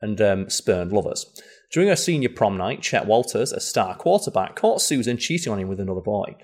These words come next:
The next day, the boy was found de-, beaten to death and Susan had gone missing. Susan was found dead two weeks later, buried in the fifty-yard line of the high school's football field.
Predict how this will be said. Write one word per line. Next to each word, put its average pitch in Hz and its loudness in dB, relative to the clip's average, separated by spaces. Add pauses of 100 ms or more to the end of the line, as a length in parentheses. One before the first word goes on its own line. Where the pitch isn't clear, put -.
(280)
The 113 -2
next 127 2
day, 123 4
the 113 -6
boy 113 4
was 110 0
found 101 0
de-, 110 -6
beaten 123 4
to 110 -6
death 131 2
and 104 -6
Susan 160 -2
had 131 -6
gone 107 0
missing. - -6 (400)
Susan 113 2
was 113 2
found 113 2
dead 120 2
two 131 -2 (100)
weeks 127 -2
later, 147 0
buried 120 4
in 110 -4
the 95 -4
fifty-yard 110 0
line 107 0
of 104 -4
the 95 -2
high 95 -4
school's 110 -4
football 92 -2
field. 80 -6